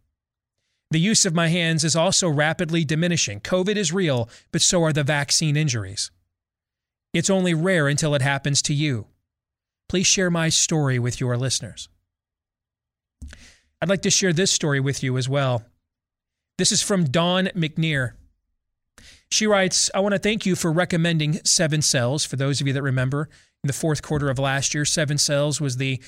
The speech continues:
uh, ivermectin fulfillment, uh, pharmacy online we directed you guys to. Number seven, spell it out, seven cells dot com.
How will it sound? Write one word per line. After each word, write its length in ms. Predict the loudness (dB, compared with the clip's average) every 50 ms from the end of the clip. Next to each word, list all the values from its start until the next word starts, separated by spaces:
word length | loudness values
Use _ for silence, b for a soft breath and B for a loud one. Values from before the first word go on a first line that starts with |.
| B B B B B B
uh, 100 | -6 -4 -2
ivermectin 640 | 0 0 0 2 2 2 2 0 0 -2 -2 -2 -2 -2
fulfillment, 680 | -2 -4 -4 -2 -2 -2 0 0 -2 -2 -4 -6 -8 -10 -12 -20 _ _ _ _ _ _ _ _ _ _ _ _ _ _ _ -6
uh, 180 | -4 -2 -2 -2 -4 -8 -14 -16 -18 -18 _ _ _ -6
pharmacy 540 | -2 0 2 2 2 2 0 0 -2 -2 -4 -2
online 500 | 0 0 2 2 2 2 0 0 0 0
we 100 | -2 -2
directed 460 | -2 0 0 0 0 -2 -2 -4 -2
you 60 | -2
guys 300 | -2 -2 0 0 0 -2 -2
to. 300 | -4 -4 -6 -6 -6 -8 -10 _ _
Number 300 | -2 0 0 0 0 0
seven, 360 | 2 2 2 0 0 0 2 2
spell 320 | 2 2 0 0 -2 0
it 80 | 0 -2
out, 240 | -2 -2 -4 -2
seven 320 | -2 -2 0 0 0 0 0
cells 340 | 0 0 0 0 -2 -2 -2
dot 240 | -2 -4 -4 -4
com. 320 | -6 -6 -6 -4 -6 -8